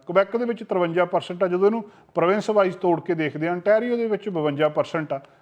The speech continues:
ਅਲਬਰਟਾ ਦੇ ਵਿੱਚ ਇਕਤਾਲੀ ਪਰਸੈਂਟ ਆ, ਤੇ ਬੀ ਸੀ ਦੇ ਵਿੱਚ ਜਿਹੜੀਆਂ ਇਹ, ਅ, ਬਤਾਲੀ ਪਰਸੈਂਟ ਦੱਸੀਆਂ ਗਈਆਂ।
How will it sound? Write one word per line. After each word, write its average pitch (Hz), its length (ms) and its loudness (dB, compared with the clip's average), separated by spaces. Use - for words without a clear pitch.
ਅਲਬਰਟਾ 208 420 4
ਦੇ 226 60 2
ਵਿੱਚ 214 200 -2
ਇਕਤਾਲੀ 170 360 2
ਪਰਸੈਂਟ 208 420 -2
ਆ, 220 60 4
ਤੇ 214 100 -2
ਬੀ 170 200 -2
ਸੀ 180 160 -8
ਦੇ 214 80 4
ਵਿੱਚ 196 260 2
ਜਿਹੜੀਆਂ 185 300 0
ਇਹ, 185 180 2
ਅ, - 560 0
ਬਤਾਲੀ 180 400 4
ਪਰਸੈਂਟ 175 360 -2
ਦੱਸੀਆਂ 147 360 -2
ਗਈਆਂ। 123 260 -6